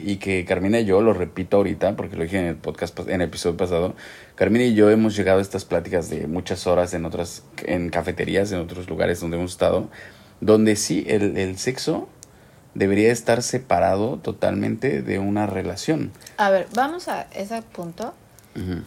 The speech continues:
Speaker 2: que nos refiere, ¿estás de acuerdo? Porque es un buen ejemplo al título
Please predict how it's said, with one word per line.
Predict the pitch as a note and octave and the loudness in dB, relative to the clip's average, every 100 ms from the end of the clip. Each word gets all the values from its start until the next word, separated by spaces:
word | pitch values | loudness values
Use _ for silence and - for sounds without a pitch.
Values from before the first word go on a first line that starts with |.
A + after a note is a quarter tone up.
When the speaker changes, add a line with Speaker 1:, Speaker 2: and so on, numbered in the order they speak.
| - - | -14 -6
Speaker 2:
que | A3+ G3 F3+ - G3+ | 2 2 2 -4 -6
nos | G3 G3 | -6 -2
refiere, | F#3+ G3 G3 G#3 A3+ - - | -4 -2 -2 -2 -6 -12 -20
¿estás | F#3+ - G3+ G#3 | -18 -12 -10 -8
de | |
acuerdo? | G#3+ F#3+ F#3 G3 | -8 -4 -2 -4
Porque | G3+ F#3+ F#3 | -10 -16 -14
es | F#3+ | -12
un | F#3+ | -12
buen | F#3 | -12
ejemplo | F#3 - E3 D#3+ - | -14 -14 -14 -10 -10
al | - F3 | -8 -10
título | F3+ F3+ F3 E3+ E3 | -12 -14 -14 -14 -14